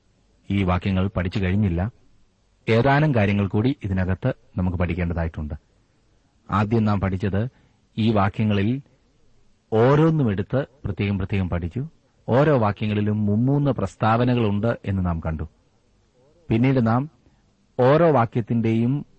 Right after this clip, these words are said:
ആദ്യത്തെ പ്രസ്താവനകൾ ഒരുമിച്ചും രണ്ടാമത്തെ പ്രസ്താവനകൾ ഒരുമിച്ചും മൂന്നാമത്തെ പ്രസ്താവനകൾ ഒരുമിച്ചും പഠിക്കുകയുണ്ടായി. ഇനിയും വേറൊരു കാര്യം കൂടി നമുക്ക് നോക്കാം. ഈ പ്രപഞ്ചത്തെ ഒന്ന്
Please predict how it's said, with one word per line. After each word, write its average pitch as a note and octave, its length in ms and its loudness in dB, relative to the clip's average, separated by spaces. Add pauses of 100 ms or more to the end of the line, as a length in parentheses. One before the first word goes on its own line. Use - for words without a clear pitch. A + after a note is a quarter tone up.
(680)
ആദ്യത്തെ A2 340 0
പ്രസ്താവനകൾ G2+ 600 -2
ഒരുമിച്ചും G2 440 -2 (200)
രണ്ടാമത്തെ A#2+ 420 2
പ്രസ്താവനകൾ G2+ 540 -2
ഒരുമിച്ചും F#2+ 440 -2 (400)
മൂന്നാമത്തെ F3 420 2
പ്രസ്താവനകൾ A2+ 580 0
ഒരുമിച്ചും C3 560 0 (220)
പഠിക്കുകയുണ്ടായി. F2 600 -4 (960)
ഇനിയും D#3+ 300 2 (300)
വേറൊരു D#3 340 4
കാര്യം A2+ 200 2
കൂടി G#2+ 120 0
നമുക്ക് F#2+ 280 -2
നോക്കാം. D#2+ 320 -6 (1000)
ഈ G#3 180 2
പ്രപഞ്ചത്തെ D#3+ 760 0 (260)
ഒന്ന് A#2 240 2